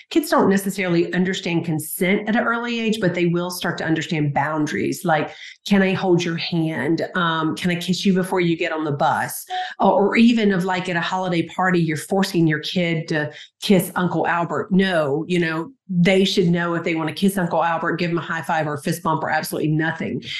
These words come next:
So I think that we start asking, like, "What do you want on your pizza?" "I like mushrooms." "What do you like?"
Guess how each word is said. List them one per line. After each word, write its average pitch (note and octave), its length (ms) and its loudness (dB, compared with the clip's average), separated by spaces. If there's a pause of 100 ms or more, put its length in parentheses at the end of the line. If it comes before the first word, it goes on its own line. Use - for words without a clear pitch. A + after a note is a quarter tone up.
(160)
So G#3 300 4
I G3+ 160 0
think A3+ 320 2
that G3 180 0
we F#3 100 0
start F#3+ 540 0
asking, F#3 420 2
like, F3 140 2
"What E3+ 140 2
do G#3 40 8
you A3 120 6
want G#3 120 2
on F#3 120 0
your E3+ 100 -2
pizza?" F3 400 2
"I D3+ 80 2
like E3 220 -2
mushrooms." C#3+ 640 -2
"What F3+ 100 2
do F#3 60 4
you F3+ 120 2
like?" C#3+ 360 0